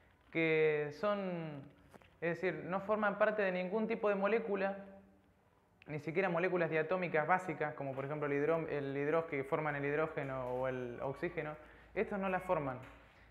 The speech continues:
Y mucho menos, eh, forman parte de moléculas orgánicas porque como ya tienen su última capa, su capa de valencia completa y estable,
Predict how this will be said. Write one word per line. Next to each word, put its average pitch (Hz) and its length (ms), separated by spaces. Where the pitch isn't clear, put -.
Y 165 200
mucho 180 320
menos, 208 500
eh, 147 160
forman 160 320
parte 165 220
de 156 100
moléculas 151 560
orgánicas 180 500
porque 139 800
como 156 200
ya 196 180
tienen 190 240
su 185 180
última 185 380
capa, 160 280
su 147 120
capa 170 220
de 160 60
valencia 165 340
completa 180 560
y 151 100
estable, 160 540